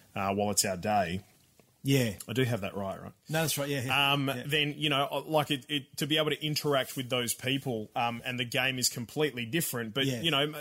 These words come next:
Speaker 1: maybe, for example, something is happening during their night in the game that you need to complete a task during
Speaker 2: During
Speaker 1: your
Speaker 2: the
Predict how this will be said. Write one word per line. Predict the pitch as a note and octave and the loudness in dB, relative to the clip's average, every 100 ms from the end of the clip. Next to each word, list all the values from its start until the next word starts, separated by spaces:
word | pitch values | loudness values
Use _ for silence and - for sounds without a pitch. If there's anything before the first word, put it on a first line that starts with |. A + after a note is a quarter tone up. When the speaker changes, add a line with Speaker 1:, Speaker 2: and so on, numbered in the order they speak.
| D3 | -8
Speaker 1:
maybe, | E3+ D#3+ D3+ | 0 0 0
for | C3+ D3+ | 0 2
example, | C#3 B2+ C#3 C#3 | 2 2 0 2
something | C3+ E3 C#3+ D3 | 2 2 2 -2
is | C3 - | 0 0
happening | D3+ C#3+ C#3+ B2 A2+ - _ - | 0 -2 0 -2 -4 -14 _ -4
during | A#2+ D3 C#3+ C3+ | 2 2 2 -2
their | A#2+ C#3+ C#3+ | 0 2 2
night | C3 C3 D3 C#3+ - | 2 0 2 0 -2
in | C3+ B2 | -4 -4
the | A2+ | -2
game | C3 E3 C#3 A2 A#2 - _ - | 0 2 2 -2 -6 -10 _ 0
that | C3+ B2+ | 0 0
you | C3+ E3 | -2 0
need | E3+ C#3 A#2 | 2 0 -2
to | - | -4
complete | C#3 B2 C#3 B2 | -4 -2 0 0
a | |
task | G#2+ C#3 B2 A2+ - | -2 0 0 0 -2
during | C3+ B2 B2 | -4 -2 -2
Speaker 2:
During | C3 | 2
Speaker 1:
your | C#3+ | 2
Speaker 2:
the | B2+ | 2